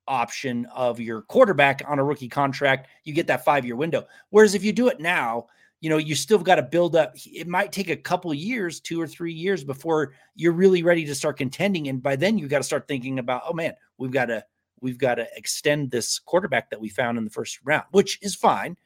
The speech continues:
You, you, you, you know, that's a great problem to have. You need to extend your, your star quarterback, but I can see that.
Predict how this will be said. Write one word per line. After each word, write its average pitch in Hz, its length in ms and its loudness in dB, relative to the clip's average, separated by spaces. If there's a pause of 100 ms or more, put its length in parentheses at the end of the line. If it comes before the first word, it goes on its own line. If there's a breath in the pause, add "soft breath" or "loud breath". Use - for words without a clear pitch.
(160)
You, 147 180 -10
you, 147 320 -6
you, 143 340 -6
you 147 80 -2
know, 113 240 -2
that's 151 240 4
a 143 40 -2
great 156 300 4
problem 139 380 6
to 110 40 -4
have. 135 460 2 (200 soft breath)
You 127 100 -2
need 127 140 0
to 127 60 2
extend 131 380 0
your, 120 260 -2
your 120 220 -4
star 120 300 0
quarterback, 113 500 -2
but 123 180 -4 (220 soft breath)
I 208 80 8
can 208 160 4
see 240 300 4
that. 120 260 0